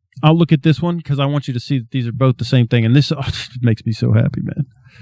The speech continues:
So here it is. You get the spirit of truth. You hear the truth, the good news of the truth, and the Sp-, Holy Spirit comes along with you, grace and favor and privileges and advantage. So he gra-, by s-,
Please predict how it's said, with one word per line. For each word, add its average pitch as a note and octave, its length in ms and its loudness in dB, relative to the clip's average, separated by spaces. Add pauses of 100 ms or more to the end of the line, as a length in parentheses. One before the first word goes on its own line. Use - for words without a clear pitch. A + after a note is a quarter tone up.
(760)
So F#3+ 420 4
here G3 180 2
it F#3 80 2
is. C3 140 0
You D3+ 120 -6
get F3 140 -2
the D#3 80 -6
spirit F3+ 320 0
of C3 80 -4
truth. E3 400 4
You D3 80 4
hear E3 200 4
the D#3+ 120 2
truth, E3+ 320 4
the D3 80 0
good C#3+ 240 2
news D3 180 4
of C3+ 120 4
the B2+ 60 4
truth, D#3 360 2
and C3+ 280 2
the A#2 60 6
Sp-, - 240 2
Holy D#3 240 4
Spirit C#3+ 240 0
comes C#3+ 180 0
along C3+ 220 2
with B2+ 140 0
you, B2 120 4
grace C3+ 440 4
and A2+ 120 -2
favor D3 480 2
and A2 140 -2
privileges C#3+ 420 2
and B2+ 120 4
advantage. C3 260 4
So B2+ 100 4
he A#2 60 6
gra-, C3 300 2
by A#2+ 180 2
s-, - 260 -2